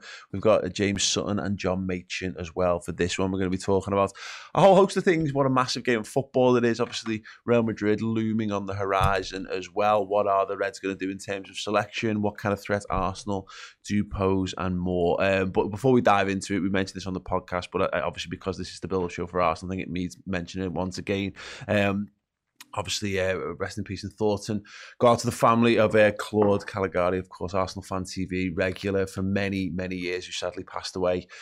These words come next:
uh, this week. I mean, you know, he was, he was famed for some of, uh, some of his, uh, genuinely incredible rants and stuff around Arsenal over the years,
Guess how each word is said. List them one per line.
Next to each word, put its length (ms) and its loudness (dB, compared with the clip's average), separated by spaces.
uh, 280 4
this 300 -2
week. 360 -4
I 80 0
mean, 360 2
you 120 2
know, 180 2
he 160 -2
was, 160 -2
he 120 -2
was 100 0
famed 500 6
for 140 -2
some 180 0
of, 160 0
uh, 320 6
some 220 -2
of 80 2
his, 180 0
uh, 360 -4
genuinely 500 4
incredible 600 4
rants 400 4
and 100 -4
stuff 160 2
around 400 6
Arsenal 460 6
over 160 4
the 100 0
years, 480 4